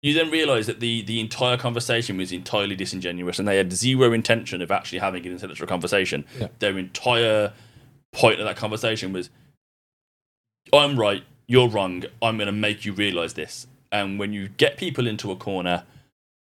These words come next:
Speaker 1: they don't like it and they freak out and start calling you all the names under the sun.
Speaker 2: Yeah.
Speaker 1: And then I get mad because we've just bored everyone else in the room for thirty-five minutes while we've debated this and you've ruined it because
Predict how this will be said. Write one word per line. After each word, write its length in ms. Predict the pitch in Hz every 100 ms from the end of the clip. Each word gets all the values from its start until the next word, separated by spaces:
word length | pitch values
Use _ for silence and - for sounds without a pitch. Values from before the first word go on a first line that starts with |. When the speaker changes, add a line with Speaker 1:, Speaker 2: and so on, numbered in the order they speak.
| _ _ _ -
Speaker 1:
they 100 | 123
don't 180 | 120 113
like 200 | 123 143
it 100 | -
and 100 | 104
they 60 | 104
freak 220 | 110 107
out 160 | 135
and 80 | 107
start 240 | - 95 -
calling 220 | 104 95
you 80 | 95
all 80 |
the 80 | 95
names 180 | 95 92
under 160 | 92 87
the 80 |
sun. 220 | 85 - 147
Speaker 2:
Yeah. 140 | 92
Speaker 1:
And 120 | 107
then 100 | 131
I 60 | 127
get 160 | 104
mad 240 | 104 92 87
because 220 | 87 104
we've 160 | 104 -
just 340 | 135 123 113
bored 320 | 135 127 117
everyone 260 | 117 113 104
else 200 | 127 127
in 60 | 104
the 80 |
room 180 | 98 95
for 80 | 95
thirty-five 420 | 98 98 101 92
minutes 220 | 90 87 98
while 100 | 92
we've 140 | 87
debated 440 | 95 95 107 95
this 240 | 85 - - - - - - 110
and 420 | 101 92 92 - - _ _ _ _ _ _ _ _ _
you've 140 | 135 117
ruined 200 | 147 -
it 140 | - - -
because 380 | 113 123 110